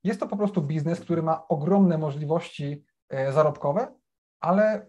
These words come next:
wymaga od nas pracy, więc jeżeli nawet pracujesz, dajmy na to, kilka tygodni i nie widzisz jeszcze jakichś tam rezultatów, one nie są jakieś tam piorunujące, może są,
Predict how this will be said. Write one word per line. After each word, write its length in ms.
wymaga 480
od 140
nas 140
pracy, 460
więc 600
jeżeli 300
nawet 260
pracujesz, 560
dajmy 240
na 100
to, 120
kilka 280
tygodni 640
i 100
nie 160
widzisz 300
jeszcze 340
jakichś 380
tam 280
rezultatów, 560
one 160
nie 80
są 160
jakieś 180
tam 160
piorunujące, 640
może 220
są, 300